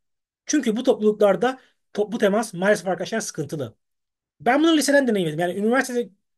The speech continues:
çok şükür biraz daha kaliteli bir kitle vardı. Ama lisede mesela öğrencilerin hepsi dersi kırmaya çalışıyorlardı. Ve ben mesela oradaki edebiyat öğretmenim ya da işte dil anlatım hocamla, matematik hocamla daha derinlikli konuşmaya çalışıyordum.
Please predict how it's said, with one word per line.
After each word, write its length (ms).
çok 160
şükür 240
biraz 200
daha 80
kaliteli 320
bir 60
kitle 240
vardı. 380
Ama 360
lisede 300
mesela 460
öğrencilerin 480
hepsi 340
dersi 220
kırmaya 220
çalışıyorlardı. 580
Ve 160
ben 160
mesela 240
oradaki 320
edebiyat 280
öğretmenim 400
ya 100
da 60
işte 260
dil 100
anlatım 260
hocamla, 480
matematik 360
hocamla 460
daha 460
derinlikli 500
konuşmaya 240
çalışıyordum. 480